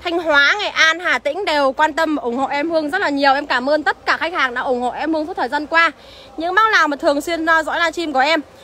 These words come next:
thì đừng quên cho em Hương xin những lượt like và lượt chia sẻ mới nhá. Đấy, bác này, À, chốt xe Photo Lô cho bác Thanh Hóa xong rồi, nhưng mà vì đến giờ livestream, các bác bảo thôi em cứ đi livestream đi.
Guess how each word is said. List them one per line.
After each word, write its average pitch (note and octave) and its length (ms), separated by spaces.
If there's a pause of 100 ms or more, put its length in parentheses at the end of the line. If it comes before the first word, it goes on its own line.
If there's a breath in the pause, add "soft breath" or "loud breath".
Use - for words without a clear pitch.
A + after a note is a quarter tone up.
(120)
thì E4 100
đừng D4+ 240
quên F4+ 220
cho F#4+ 100
em F4+ 120
Hương F4+ 160
xin F4+ 180
những F4 160
lượt D#4 180
like E4 240
và D#4 80
lượt C#4+ 120
chia E4 180
sẻ D4 200
mới B3+ 280
nhá. F#4+ 160
Đấy, F4 180 (380 loud breath)
bác D#4+ 200
này, D4 180 (600 loud breath)
À, A#3 80
chốt F4+ 200
xe E4+ 220
Photo E4 260
Lô D#4 200
cho D#4+ 120
bác F4 180
Thanh F4 120
Hóa C#4 300
xong E4 260
rồi, C#4+ 260
nhưng D4 200
mà C4+ 140
vì A#3+ 160
đến C4+ 180
giờ D4+ 140
livestream, D4+ 380 (400 loud breath)
các - 80
bác F4+ 160
bảo C#4 100
thôi E4 160
em D4+ 140
cứ D#4 60
đi E4+ 140
livestream E4+ 420
đi. E4 140